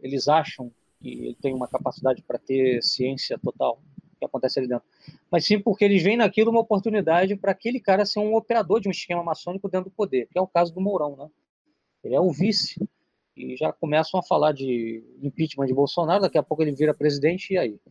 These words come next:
Importante que ele esteja num patamar mais alto, porque ele tendo recebido mais favores da maçonaria também vai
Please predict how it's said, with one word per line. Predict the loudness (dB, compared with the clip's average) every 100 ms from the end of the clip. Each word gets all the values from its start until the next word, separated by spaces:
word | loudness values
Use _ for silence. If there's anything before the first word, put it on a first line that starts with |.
| _ _ _ _ _
Importante | -8 0 0 0
que | -4
ele | -4
esteja | -6 -4 -2 0 0
num | -2 -4 -6 -12 _ -20 _ -20 -20 -20 _
patamar | -2 0 2 2 2
mais | 2 4
alto, | 4 2 _ _ _ _ _ _ _ _
porque | -14 -4
ele | -2 0
tendo | 2 4 6
recebido | 6 4 0 0 2
mais | 0
favores | 2 0 2 0
da |
maçonaria | 0 -2 -2 -2 -2
também | -2 -2 -2
vai | 0 0